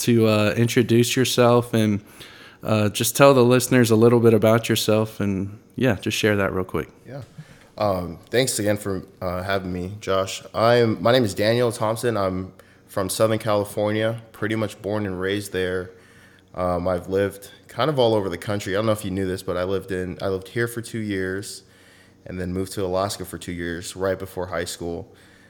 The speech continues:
Speaker 2: Um, but all four years of high school, I was a football, basketball guy.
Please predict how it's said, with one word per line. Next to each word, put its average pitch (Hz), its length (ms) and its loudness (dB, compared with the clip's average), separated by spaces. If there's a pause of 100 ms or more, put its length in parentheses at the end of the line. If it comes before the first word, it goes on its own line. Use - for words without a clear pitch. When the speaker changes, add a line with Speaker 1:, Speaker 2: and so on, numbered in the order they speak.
(200)
Speaker 2:
Um, 87 580 -4 (520)
but 90 380 2 (340)
all 98 160 -4
four 104 160 -4
years 101 160 -4
of 92 60 -18
high 98 180 0
school, 95 280 -2
I 90 60 2
was 90 160 -4
a 90 40 -8
football, 95 360 -4
basketball 92 440 -4
guy. 92 460 -2